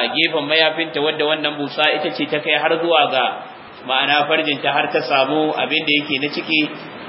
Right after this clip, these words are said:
kuma ta zo haihuwa, gashi naƙuda ta kai ta zuwa ga,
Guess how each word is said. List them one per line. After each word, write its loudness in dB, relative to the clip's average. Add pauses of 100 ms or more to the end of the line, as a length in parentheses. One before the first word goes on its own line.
(140)
kuma 4 (840)
ta 4
zo 2
haihuwa, 2 (1000)
gashi 0
naƙuda 4
ta 4
kai 2
ta 6
zuwa 4
ga, 2